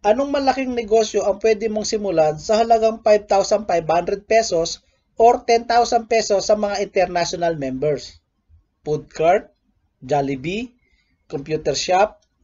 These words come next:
retail. Kahit sari-sari store nga,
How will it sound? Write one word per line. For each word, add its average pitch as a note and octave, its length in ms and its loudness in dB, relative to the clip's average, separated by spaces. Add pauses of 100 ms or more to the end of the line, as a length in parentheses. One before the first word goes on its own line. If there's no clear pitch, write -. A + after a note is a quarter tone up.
(260)
retail. E3+ 560 0 (1040)
Kahit G3 320 2
sari-sari G#3+ 560 6
store G#3 320 2
nga, B3 160 4